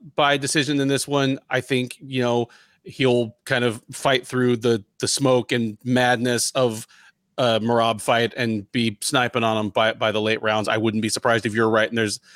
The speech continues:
a, a late stoppage, but I mean, not many people have really hurt Merab at all at this point. Uh, like, he's got a real solid chin on top of everything. So I'm gonna pick it to go to decision, but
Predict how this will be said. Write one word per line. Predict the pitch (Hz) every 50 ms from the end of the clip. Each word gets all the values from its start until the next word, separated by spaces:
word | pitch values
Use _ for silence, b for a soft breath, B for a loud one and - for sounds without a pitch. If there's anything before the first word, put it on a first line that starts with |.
| B B B
a, | 127 127 127 127
a | 131 120
late | 117 117 117 110 -
stoppage, | - - 113 110 110 - 117 107 95 - -
but | 120 110 110 - _ _ _ _ _ _ _ _ _ _ _ _ _ _ _
I | - 117
mean, | 113 113 110 107 101 - _ _ _
not | 117 110 117 117 120 135
many | 123 117 110
people | - 120 113 113 107 104
have | 95 98
really | 101 107 110 110 110 98
hurt | 110 110 - -
Merab | 110 104 101 101 101 104
at | 101 - - -
all | 113 107 104 101 104 110
at | 110 -
this | - 110
point. | - - 117 110 107 107 104 - b b b b b b b _
Uh, | - 117 110 104 101 98 95 - _ _
like, | 113 104 -
he's | 110 95
got | - 110 101
a | 101
real | 101 104 104
solid | - - 107 104 104 104 -
chin | - 107 104
on | 98 -
top | 107 104 - 110
of | 104
everything. | 104 101 95 104 101 - 104 101 95
So | - 113 104
I'm | 104 107 113
gonna | 117 110 110 101
pick | - - 110 -
it | 104 -
to | - 95
go | 104 104
to | 98 95
decision, | 90 92 - 110 101 95 107 104 104 104 - b b b b b b b b b b _
but | - 123 117 117 104